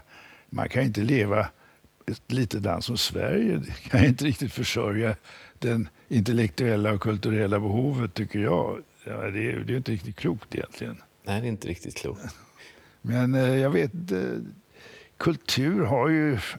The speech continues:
Speaker 1: fått en otroligt minskad betydelse. Även där ligger Sverige, ska jag säga, europeisk mästare i att göra sig av med kultur.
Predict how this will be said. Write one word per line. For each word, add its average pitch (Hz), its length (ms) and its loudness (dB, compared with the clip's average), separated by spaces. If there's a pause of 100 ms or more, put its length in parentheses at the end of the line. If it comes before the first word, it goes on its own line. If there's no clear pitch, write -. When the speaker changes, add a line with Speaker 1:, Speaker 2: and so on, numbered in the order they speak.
Speaker 1:
fått 123 400 -2
en 127 160 -2 (200)
otroligt 147 960 -4
minskad 127 680 -2
betydelse. 104 760 -4 (480)
Även 139 300 0
där 175 300 4
ligger 131 280 2
Sverige, 95 560 0 (480)
ska - 200 -4
jag 104 120 0
säga, 95 300 2 (320)
europeisk 98 840 -2
mästare 113 680 0
i 101 160 0
att 104 300 -6 (340)
göra 113 220 2
sig 123 140 2
av 117 200 4
med 135 120 0
kultur. 107 400 -4